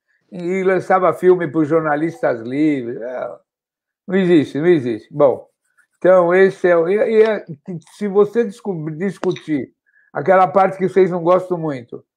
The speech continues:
legislação, incentivo, programa do, da criação do, de, da sala do cinema, esse compartilhamento de liberação de imposto pra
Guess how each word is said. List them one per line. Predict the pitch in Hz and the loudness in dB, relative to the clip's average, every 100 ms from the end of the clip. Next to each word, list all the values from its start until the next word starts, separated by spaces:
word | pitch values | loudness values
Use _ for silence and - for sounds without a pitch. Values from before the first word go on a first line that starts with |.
| _ _ _ - | _ _ _ -2
legislação, | 170 185 190 180 175 165 - 180 175 160 | 2 2 2 2 2 0 0 2 4 0
incentivo, | 175 180 160 131 - 185 180 131 123 - _ _ _ _ _ | -4 -4 -4 -8 -8 -2 -2 -2 -8 -12 _ _ _ _ _
programa | 185 185 170 208 214 202 | 2 4 4 4 4 2
do, | 170 190 175 | 2 4 4
da | 165 175 | 4 0
criação | 196 190 175 208 | 2 0 0 -2
do, | 202 202 180 160 | -2 0 0 0
de, | 156 175 180 156 - 151 - - | -4 -4 0 -2 -4 -16 -12 -8
da | 175 175 | -4 -2
sala | 190 190 190 | 0 2 2
do | 185 | 0
cinema, | - 175 156 185 185 156 | -6 -8 -4 -4 -4 -4
esse | 165 165 | -6 -6
compartilhamento | 160 165 175 165 180 170 160 185 175 170 147 - _ _ _ _ _ | -6 -4 -4 -4 -2 -2 -2 -6 -4 -4 -4 -6 _ _ _ _ _
de | 160 | 0
liberação | 170 165 175 160 - 180 175 165 151 | 2 4 4 2 0 -2 -2 -4 -6
de | 143 | -6
imposto | 160 135 165 185 185 156 - 147 131 - - - | -6 -4 0 2 2 0 -6 -8 -6 -10 -18 -6
pra | 165 165 147 | -4 -2 -4